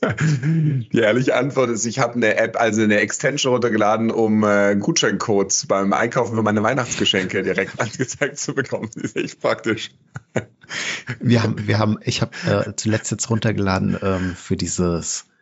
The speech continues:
Speaker 2: äh, Sachkosten, für diese fünfzig Euro Pauschale des Arbeitgebers.
Speaker 1: Ja.
Speaker 2: Da
Speaker 1: Ja,
Speaker 2: haben wir
Speaker 1: ja.
Speaker 2: jetzt auch so einen App-Anbieter.
Speaker 1: <laughs>
Speaker 2: Das möchtest du dem Hörer mitgeben?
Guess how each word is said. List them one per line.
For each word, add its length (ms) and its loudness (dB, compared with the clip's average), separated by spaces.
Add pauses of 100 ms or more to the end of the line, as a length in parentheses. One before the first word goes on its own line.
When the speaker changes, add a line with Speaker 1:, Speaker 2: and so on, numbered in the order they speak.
(280)
Speaker 2:
äh, 420 0
Sachkosten, 1160 -2
für 140 -8
diese 200 -2
fünfzig 480 -2
Euro 260 2
Pauschale 600 0
des 180 -2
Arbeitgebers. 880 -2 (480)
Speaker 1:
Ja. 80 -2
Speaker 2:
Da 20 4
Speaker 1:
Ja, 80 4
Speaker 2:
haben 80 2
wir 60 2
Speaker 1:
ja. 60 4
Speaker 2:
jetzt 120 -2
auch 140 2
so 100 0
einen 60 -2
App-Anbieter. 680 0 (760)
Speaker 1:
<laughs> 60 -2 (2500)
Speaker 2:
Das 200 2
möchtest 300 0
du 60 0
dem 160 2
Hörer 300 0
mitgeben? 520 -6